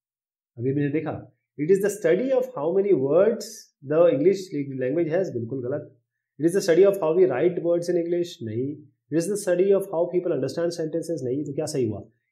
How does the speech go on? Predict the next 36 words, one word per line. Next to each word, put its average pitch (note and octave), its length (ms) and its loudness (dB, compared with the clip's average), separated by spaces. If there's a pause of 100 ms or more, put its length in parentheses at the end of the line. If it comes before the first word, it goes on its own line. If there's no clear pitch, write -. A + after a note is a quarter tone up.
(120)
It E3+ 60 0
is E3+ 80 -4
the F3 100 -6
study A#3+ 220 2
of C4 140 -2
sound, D3+ 1000 4
जो B2 100 -6
आवाज़ें D3+ 380 0
आती A#2+ 260 0
हैं, G2+ 80 0
वाणी C#3 280 4
है। - 220 -2 (600)
जब F3 140 2
हम F#3+ 100 0
बोलते C#3 380 4
हैं F#3 160 2
तो - 80 -4
आवाज़ें C3+ 460 0
कैसे B2+ 180 -4
निकलती, A#2 420 -6
वो A2+ 100 -6
है। - 260 -14 (1080)
What G#3 180 8
are B3 140 2
the C4 100 -2
different G3 320 0
types F3+ 400 -2
of G#3 120 -4 (280)
sounds D3 600 0 (140)
used D3+ 400 -2
in, D#3+ 180 0 (180)
in, C#3 60 -4 (220)
used D3+ 220 2
in G#3 120 2 (140)
English F3+ 420 6 (340)
pronunciation? A2+ 540 -4